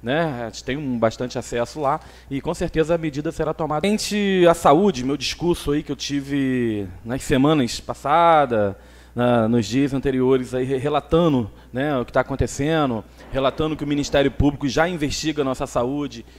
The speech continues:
investiga aquela, aquela O S que teve aí,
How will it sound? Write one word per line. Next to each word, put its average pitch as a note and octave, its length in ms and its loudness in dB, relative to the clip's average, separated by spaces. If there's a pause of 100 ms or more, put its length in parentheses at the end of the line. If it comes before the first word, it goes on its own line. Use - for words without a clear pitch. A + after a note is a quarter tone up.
investiga D3 540 -6
aquela, C#3 560 -2 (180)
aquela C#3+ 260 -2
O C3 60 4
S D3+ 380 0
que - 100 -16
teve C#3+ 340 -6
aí, D3 340 -4